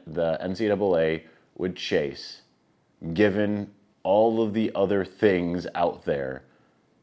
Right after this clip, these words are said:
in which are obvious to anyone with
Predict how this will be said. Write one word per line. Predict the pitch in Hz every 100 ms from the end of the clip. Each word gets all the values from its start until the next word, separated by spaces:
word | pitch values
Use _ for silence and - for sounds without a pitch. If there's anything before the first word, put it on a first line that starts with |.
| _ -
in | 90 87
which | 85 80 - - _ _ _ -
are | 87 87 85 80 78 - _ -
obvious | 95 107 90 104 101 95
to | - 120 -
anyone | 104 110 117 110 107 107
with | 92